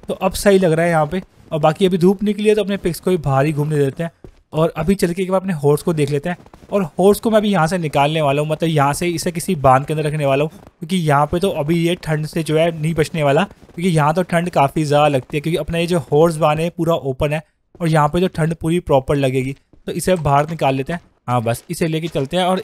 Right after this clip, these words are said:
इसे अभी मैं कहीं पे रख सकता हूँ, तो अभी या तो मैं इसको इधर बांस में रख सकता हूँ, ये वाले बांध खाली हैं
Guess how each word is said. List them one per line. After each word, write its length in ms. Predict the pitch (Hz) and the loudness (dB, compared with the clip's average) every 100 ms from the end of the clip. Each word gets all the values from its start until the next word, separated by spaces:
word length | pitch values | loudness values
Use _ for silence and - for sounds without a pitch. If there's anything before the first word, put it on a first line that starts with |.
| 185 | -4
इसे 220 | - 202 | -2 0
अभी 220 | 180 196 | 0 0
मैं 460 | 185 180 185 185 185 | 0 0 0 0 -2
कहीं 260 | - 170 | -2 -2
पे 140 | 165 175 | 0 0
रख 140 | 156 | 0
सकता 260 | - 147 165 | -4 -6 -4
हूँ, 120 | 180 - _ _ - | -4 -8 _ _ -4
तो 200 | 147 156 | 0 2
अभी 320 | 160 156 180 170 | 0 0 0 2
या 80 | |
तो 120 | 170 196 | 2 0
मैं 100 | 196 | -2
इसको 400 | - 202 202 185 - | 0 0 0 -2 -4
इधर 220 | 160 190 | -2 -2
बांस 360 | 147 143 147 175 | 2 2 0 -2
में 60 | |
रख 100 | 156 | -4
सकता 240 | - 143 156 | -6 -6 -4
हूँ, 80 | |
ये 80 | 160 | -2
वाले 140 | 160 156 | -2 0
बांध 280 | 123 139 143 | 0 0 -2
खाली 300 | 131 127 | -2 -2
हैं 120 | 139 | -2